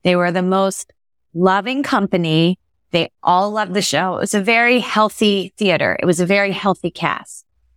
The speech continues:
Everyone did their job. Everyone did their job well. And, um, it was very supportive there. So when I made my Broadway debut, um, you know,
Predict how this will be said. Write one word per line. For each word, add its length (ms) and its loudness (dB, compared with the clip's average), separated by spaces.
Everyone 420 2
did 180 -4
their 140 -4
job. 460 2
Everyone 380 2
did 220 0
their 140 -4
job 400 2
well. 640 2
And, 640 0
um, 520 0
it 80 0
was 180 -2
very 300 2
supportive 540 -2
there. 320 -2
So 180 2
when 160 2
I 80 4
made 260 2
my 140 0
Broadway 460 -2
debut, 840 2
um, 480 0
you 160 4
know, 240 0